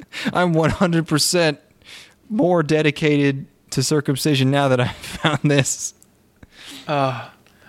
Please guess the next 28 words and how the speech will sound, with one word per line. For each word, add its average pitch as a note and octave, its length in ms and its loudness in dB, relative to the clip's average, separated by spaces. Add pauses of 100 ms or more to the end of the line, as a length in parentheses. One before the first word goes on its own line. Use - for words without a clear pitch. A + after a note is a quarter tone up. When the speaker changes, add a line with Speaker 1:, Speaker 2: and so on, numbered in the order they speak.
Speaker 2:
I F#3 140 0
don't G3+ 120 0
think G3+ 120 0
I'm F#3+ 100 0
able F3 220 2
to D#3 80 2
find D#3+ 320 0
it. C#3 160 -2
It F#3+ 60 0
was F3+ 160 -2
really E3+ 340 0
funny D#3 300 -2
'cause, D3+ 180 -4
like, D#3 240 -2
Speaker 1:
Found, D3+ 300 0
Speaker 2:
he A#3+ 40 2
had C4+ 40 0
Speaker 1:
find E3+ 160 2
Speaker 2:
this, D3+ 40 -2
like, E3+ 300 0
Speaker 1:
what? - 380 -12
Speaker 2:
belt, G3+ 280 -2
belt F3+ 280 2
around E3+ 320 2
his C#3 160 -4
leg D3+ 240 2
and F#3 120 -4
shit. G#3+ 360 -4